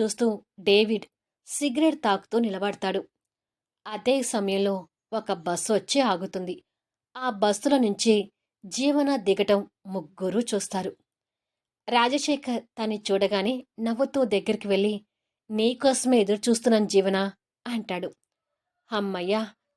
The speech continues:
ఇప్పటికి మిమ్మల్ని చూశాను," అంటూ జీవన రాజశేఖర్ని హత్తుకుంటుంది. రాజశేఖర్ కూడా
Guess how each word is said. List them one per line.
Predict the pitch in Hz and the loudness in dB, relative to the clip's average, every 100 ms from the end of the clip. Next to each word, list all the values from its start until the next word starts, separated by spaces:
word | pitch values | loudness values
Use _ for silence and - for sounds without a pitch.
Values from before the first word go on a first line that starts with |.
| - | -6
ఇప్పటికి | 254 - 208 208 | -6 -4 -6 -2
మిమ్మల్ని | 208 196 196 - | -2 0 -2 0
చూశాను," | 202 208 220 202 - _ _ _ 233 | 0 4 4 2 -4 _ _ _ -8
అంటూ | 247 247 233 | -4 -2 -2
జీవన | 165 190 208 214 208 - | 2 2 4 0 -2 -10
రాజశేఖర్ని | 202 180 180 - 196 190 208 247 - | -8 -8 -6 -6 -6 -2 -2 -4 -8
హత్తుకుంటుంది. | 185 - - 202 196 185 185 _ _ _ _ _ _ - | -10 -12 -12 -10 -8 -8 -10 _ _ _ _ _ _ -6
రాజశేఖర్ | 214 214 233 226 226 214 | -2 0 -2 -2 0 0
కూడా | 196 202 202 196 | 0 0 0 -2